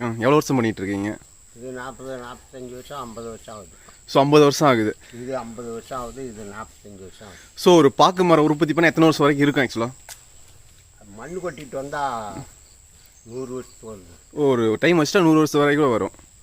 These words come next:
Speaker 2: ஆனா இ-, வச்சா இவ்வளவு மண்ணு கொட்டணும்.
Speaker 1: மண்ணு ஒவ்வொரு வருஷம் கொட்டிக்கிட்டே இருக்கணும்.
Speaker 2: ஆமா.
Speaker 1: அதாவது தீனிகளை வச்சுக்கிட்டே இருக்குன்னு சொல்றீங்க.
Speaker 2: தீனிலாம் தேவையில்ல.
Speaker 1: ஆஹா.
Speaker 2: மண்ணு கொட்டினா போதும்.
Speaker 1: இந்த வேர் தாங்குற அளவுக்கு மண்ணு கொட்டிட்டே இருக்கணும்.
Speaker 2: ஆமா.
Speaker 1: So ஒருவேளை புயல் காத்து இது மாதிரிலாம் வந்துச்சுன்னா என்ன ஆகும்? மரம் சாயுமா?
Speaker 2: மண்ணு கொட்டிக்கிட்டு வந்தா மே வேர் வந்துகிட்டே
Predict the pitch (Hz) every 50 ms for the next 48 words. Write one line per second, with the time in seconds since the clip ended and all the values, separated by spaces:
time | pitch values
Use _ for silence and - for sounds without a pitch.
0 | - 131 151 147 139 135 139 131 120 123 131 135 - - 165 156 139 131 123 117
1 | 110 110 113 120 123 120 - 104 - - - - - - - - - - - 151
2 | 160 175 170 151 147 156 160 165 156 - 202 185 165 160 151 160 151 147 156 139
3 | 123 117 101 - - - 113 107 104 143 151 - - 196 196 185 170 160 147 139
4 | 151 147 143 156 151 143 135 143 135 143 123 120 113 117 113 208 214 214 208 202
5 | 196 190 180 160 135 - - 127 117 107 101 95 90 123 139 147 131 113 107 107
6 | 107 143 180 190 190 170 170 160 131 135 - 180 - 123 113 95 - - - 135
7 | 135 131 127 123 139 165 175 160 131 147 143 139 139 135 139 160 185 170 156 139
8 | 143 151 147 143 135 131 127 123 127 117 113 104 - - 220 220 220 220 220 -
9 | - - - 202 196 190 190 196 196 196 190 - - 185 190 196 190 160 175 175
10 | 165 170 175 160 160 165 156 156 160 156 151 147 147 - 156 147 143 139 127 120
11 | 120 120 127 143 143 135 - 127 120 117 110 117 - - 185 180 160 170 156 139
12 | 170 165 180 190 175 147 143 143 160 170 165 160 160 160 156 147 143 131 127 127
13 | 131 135 131 117 - 147